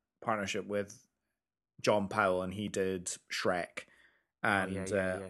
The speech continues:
Speaker 1: and other things. So two different Gregson Williams, but Rupert did Wonder Woman
Speaker 2: But they are,
Speaker 1: and,
Speaker 2: but
Speaker 1: and
Speaker 2: they
Speaker 1: this
Speaker 2: are
Speaker 1: one. But they
Speaker 2: brothers,
Speaker 1: are
Speaker 2: though, aren't
Speaker 1: brothers.
Speaker 2: they?
Speaker 1: They are,
Speaker 2: Yeah,
Speaker 1: they are
Speaker 2: okay.
Speaker 1: brothers.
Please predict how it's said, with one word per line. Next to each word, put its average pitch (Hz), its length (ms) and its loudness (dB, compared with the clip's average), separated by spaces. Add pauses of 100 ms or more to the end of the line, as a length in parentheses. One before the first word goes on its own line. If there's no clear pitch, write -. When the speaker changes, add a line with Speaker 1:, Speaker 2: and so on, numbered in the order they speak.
(160)
Speaker 1:
and 101 140 2
other 95 160 -2
things. 92 240 -6
So 98 160 -4 (140)
two 143 180 2
different 117 260 2
Gregson 104 380 2
Williams, 92 320 -2
but 101 120 0
Rupert 104 540 2 (100)
did 98 400 0 (1120)
Wonder 101 240 2
Woman 92 220 0
Speaker 2:
But 147 60 4
they 165 100 10
are, 165 120 12
Speaker 1:
and, 101 240 2
Speaker 2:
but - 80 2
Speaker 1:
and 147 60 2
Speaker 2:
they 160 60 6
Speaker 1:
this 165 60 12
Speaker 2:
are 160 60 12
Speaker 1:
one. 156 160 8
But 147 80 10
they 143 80 12
Speaker 2:
brothers, - 20 12
Speaker 1:
are 135 120 12
Speaker 2:
though, 123 80 12
aren't 107 100 12
Speaker 1:
brothers. 104 160 2
Speaker 2:
they? 104 60 -8
Speaker 1:
They 120 100 8
are, 113 160 10
Speaker 2:
Yeah, 117 80 2
Speaker 1:
they 113 80 8
are 107 80 8
Speaker 2:
okay. 101 80 4
Speaker 1:
brothers. 92 400 0